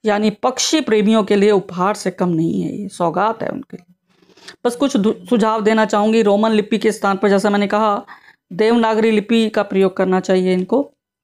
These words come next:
और हाँ, पशु पक्षियों की रंगीन फोटो अगर होती तो मज़ा ही कुछ और होता। अंदर,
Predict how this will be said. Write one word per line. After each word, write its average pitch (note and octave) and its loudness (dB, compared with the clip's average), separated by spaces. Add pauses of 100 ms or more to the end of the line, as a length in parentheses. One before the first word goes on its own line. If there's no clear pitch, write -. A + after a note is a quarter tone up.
(540)
और B3 -2
हाँ, G#3+ -2 (540)
पशु C4+ 0
पक्षियों D4+ -2
की D4+ 2
रंगीन A3 4
फोटो G#3+ 0
अगर A#3 2
होती G3 0
तो G#3 0
मज़ा F3+ 0
ही G3+ 0
कुछ G3 -4
और F3 0
होता। E3+ -2
अंदर, G3+ 0